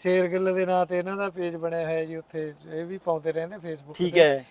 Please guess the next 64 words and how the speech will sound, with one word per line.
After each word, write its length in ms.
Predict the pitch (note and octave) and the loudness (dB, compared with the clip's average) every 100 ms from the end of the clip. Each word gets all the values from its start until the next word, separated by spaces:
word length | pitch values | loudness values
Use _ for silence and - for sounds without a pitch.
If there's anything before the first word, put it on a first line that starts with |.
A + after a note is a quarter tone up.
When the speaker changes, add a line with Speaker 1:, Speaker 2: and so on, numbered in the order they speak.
| - | -4
Speaker 1:
ਇਹ 120 | F#3+ A3 | 4 4
ਆਪਾਂ 220 | - G#3 | 4 0
ਤੋਂ 140 | G3+ | 0
ਲੈ 240 | F#3 F3 E3+ | 8 8 8
ਜਾਂਦੇ 260 | F3 E3+ | 4 4
ਆ 40 | F3+ | 4
ਟਰੈਕਟਰ। 440 | F3+ F#3 G3 F#3+ - _ | 2 -2 -4 -6 -6 _
Speaker 2:
ਠੀਕ 200 | F3 E3 | -2 4
ਹੈ। 80 | D#3 | 6
Speaker 1:
ਇਹ 100 | - | 6
ਵਾਜਬ 360 | F#3 F#3 F#3 | 6 6 4
ਰੇਟ 260 | F3+ F#3 F3+ | 2 2 0
'ਚ 100 | F3 | -4
ਹੁੰਦਾ, 260 | F3+ F3 F3+ | -6 0 -2
ਆਪਾਂ 240 | F3 F3+ | 0 -4
ਤੋਂ 260 | F3 F3+ F3 _ _ _ - | -2 -4 -6 _ _ _ 2
ਪਹਿਲਾਂ 260 | F3+ G3+ | 4 4
ਇਹਨਾਂ 140 | A3 A3+ | 4 2
ਨੂੰ 100 | A#3 | 0
ਪੰਜ 220 | G3+ F3+ | -2 -2
ਸੌ 120 | F#3+ | -6
ਪਝੱਤਰ 380 | F#3+ A3 - F#3 | -4 -6 -2 -2
ਦੇਤਾ 320 | F3+ E3+ F3+ | 0 0 0
ਸੀਗਾ। 340 | E3 F#3+ G#3+ G3 - - | 0 4 6 4 -4 -4
Speaker 2:
ਹਾਂਜੀ। 320 | D#3+ D#3 C3+ | 0 2 0
Speaker 1:
ਉਹ 420 | G3 A3 A3 F#3+ | 2 4 4 4
ਹਫ਼ਤਾ 240 | F#3+ - G3+ | 2 2 2
ਕੁ 80 | G3 | 2
ਆਪਣੇ 260 | F#3 F#3+ | 0 -2
ਕੋਲ 160 | F3+ F#3+ | 0 0
ਹੀ 60 | |
ਖੜੇ 280 | F#3+ F3 G3 | 2 4 4
ਆ 40 | A3 | 2
ਜੀ, 80 | |
ਉਹ 100 | G#3+ | 2
ਆਪਣੇ 240 | G#3+ - F#3+ | 2 2 0
ਕੋਲ 160 | F#3 | 2
ਹੀ 40 | F#3+ | 2
ਵਿਕ 220 | F3 E3+ D#3+ | 4 0 -2
ਗਿਆ। 160 | D3+ - - | -6 -6 4
Speaker 2:
ਠੀਕ 220 | G3 F3 | 6 10
ਹੈ। 280 | D#3+ C#3 C3 | 10 10 4
Speaker 1:
ਤੇ 120 | F3+ | -4
ਇੱਕ 140 | F3+ F#3+ | -2 0
ਫਾਰਮ 400 | F3 F3+ F#3 F#3 | 6 6 6 2
ਸੱਠ 300 | F3 E3+ E3+ | 0 0 0
ਇਹਨਾਂ 260 | F3+ G#3+ | -2 -2
ਨੇ 180 | G#3+ G#3 | -2 -4
ਮਤਲਬ 400 | G3 F#3 F#3+ F#3 | -6 -2 0 0
ਲਿਆ 220 | F3+ F3+ | 4 4
ਸੀ 120 | D#3+ F3 | 4 -2
ਇਹਨਾਂ 160 | F#3+ | -6
ਨੇ 80 | G3+ | -10
ਆਪਾਂ 240 | F#3 F3+ | -4 -2
ਤੋਂ, 120 | E3+ F3 | 0 -2
Speaker 2:
ਠੀਕ 160 | D3+ | 0
ਹੈ। 220 | D3 C3+ B2+ | 0 0 -2
Speaker 1:
ਉਹ 120 | F#3 | -2
ਵੀ 140 | A#3 | 2
ਇਹਨਾਂ 200 | A3+ G3+ | 2 2
ਦਾ 60 | G#3 | 0
ਵਿਕ 220 | F3+ E3+ D3 | 2 0 0
ਗਿਆ 120 | D#3 | -4
ਜੀ। 120 | C#3+ | -4